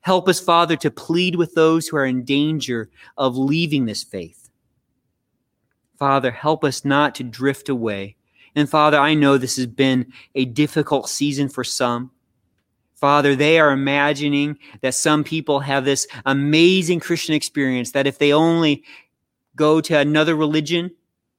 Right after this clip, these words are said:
if they only get a little bit more freedom, if they only get a little bit more liberty,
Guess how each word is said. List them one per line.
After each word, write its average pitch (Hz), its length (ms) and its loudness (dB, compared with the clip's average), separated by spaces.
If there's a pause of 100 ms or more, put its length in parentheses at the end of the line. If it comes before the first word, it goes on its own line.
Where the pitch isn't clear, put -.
(460)
if 131 140 -8
they 151 160 4
only 156 360 2 (160)
get 156 120 0
a 156 60 2
little 160 200 2
bit 170 160 2
more 170 160 0
freedom, 160 640 -4 (280)
if 127 100 -10
they 160 120 2
only 160 220 4
get 156 180 2
a 151 80 4
little 165 260 2
bit 170 240 0
more 170 200 2
liberty, 156 640 -2